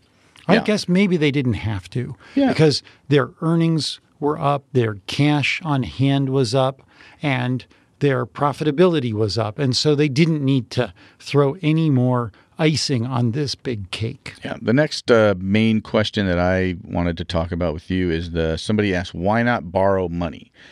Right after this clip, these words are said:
Speaker 2: So
Speaker 1: Ugh,
Speaker 2: right now, obviously
Speaker 1: again.
Speaker 2: Tesla's stock is gangbusters. Well,
Speaker 1: Right.
Speaker 2: this is interesting, so bear with me for
Speaker 1: All
Speaker 2: a
Speaker 1: right.
Speaker 2: minute. So why, why not borrow money right now when the stock is super high, dil-, you know, and,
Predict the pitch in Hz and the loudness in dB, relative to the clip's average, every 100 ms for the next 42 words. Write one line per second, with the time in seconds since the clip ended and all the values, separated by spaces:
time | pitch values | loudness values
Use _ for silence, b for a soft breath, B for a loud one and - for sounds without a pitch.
0 | B - - 117 120 110 110 101 107 127 | B -2 2 4 4 2 0 2 0 0
1 | 135 120 123 120 110 117 107 - - 101 | 0 0 0 0 0 0 -2 -2 0 2
2 | 95 _ _ b b b - 104 87 92 | 0 _ _ b b b 0 0 0 0
3 | 101 101 80 80 - 90 101 135 - - | 2 0 -2 -2 -2 -4 -4 -4 -8 -2
4 | 160 165 226 220 202 139 - 85 80 - | 2 2 2 2 2 0 -2 -2 -2 -2
5 | 98 98 98 113 120 110 101 85 226 101 | -2 -2 0 2 2 -2 -4 -4 -2 -2
6 | 80 78 - B B B B 113 104 101 | -2 -4 -8 B B B B 0 0 2
7 | 104 127 127 120 b b 120 143 143 110 | 2 4 2 0 b b 2 4 2 0
8 | 113 117 107 110 110 98 95 98 113 110 | 2 2 2 0 -2 -2 -2 -2 -2 -2
9 | 98 87 - - 110 110 95 - 107 92 | -4 -6 -4 2 2 2 -4 -4 -2 -2
10 | 95 113 107 107 104 98 95 120 104 90 | 0 2 4 2 0 -2 -2 0 0 0
11 | 90 101 87 85 | -4 -4 -2 -2